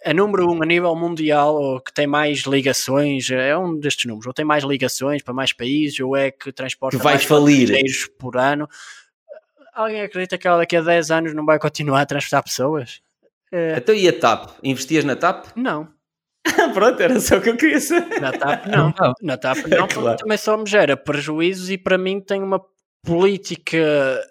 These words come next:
Speaker 1: empresarial horrível. Aliás, ontem ouvi uma notícia que ainda me deu mais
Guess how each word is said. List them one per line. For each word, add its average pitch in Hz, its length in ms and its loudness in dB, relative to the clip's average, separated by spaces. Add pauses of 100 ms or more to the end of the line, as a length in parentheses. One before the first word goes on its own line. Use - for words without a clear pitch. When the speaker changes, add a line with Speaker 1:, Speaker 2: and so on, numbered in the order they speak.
Speaker 1:
empresarial 165 880 2
horrível. 156 600 0
Aliás, 139 380 2
ontem 151 380 -2
ouvi 151 260 0
uma 156 160 0
notícia 165 480 -2
que 175 140 -2
ainda 175 240 2
me 170 100 -2
deu 165 400 0
mais 170 680 -2